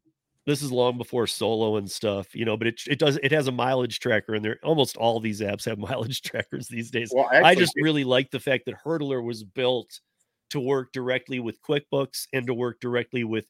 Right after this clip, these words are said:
Speaker 1: Intuit products.
Speaker 2: Gotcha.
Speaker 1: And, and it can export that file directly with all of your tracking and everything. So
Speaker 2: A lot of the mileage trackers, uh, Gridwise being one of them, uh, it seems like they're more geared towards rideshare drivers. Uh, they can really help
Speaker 1: Yeah.
Speaker 2: the,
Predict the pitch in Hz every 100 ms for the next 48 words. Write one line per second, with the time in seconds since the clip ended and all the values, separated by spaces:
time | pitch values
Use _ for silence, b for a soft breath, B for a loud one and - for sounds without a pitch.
0 | 131 127 123 135 131 - 120 113 123 135
1 | - - - _ _ _ _ - 110 127
2 | 123 110 107 113 - _ - 127 127 156
3 | 123 135 - - 127 117 117 104 - 120
4 | 123 117 110 110 117 - 131 127 - 123
5 | 135 - 120 120 113 113 104 120 113 104
6 | 107 107 101 104 107 - - 101 - 131
7 | 156 196 139 104 120 139 147 113 - 123
8 | 117 117 113 98 104 98 127 123 120 113
9 | 98 113 107 123 113 107 98 95 95 87
10 | 113 104 139 120 120 110 110 101 127 143
11 | 135 113 135 127 - 113 110 98 113 107
12 | - 110 101 98 95 87 90 - _ _
13 | _ _ - 101 104 110 113 117 101 113
14 | 117 98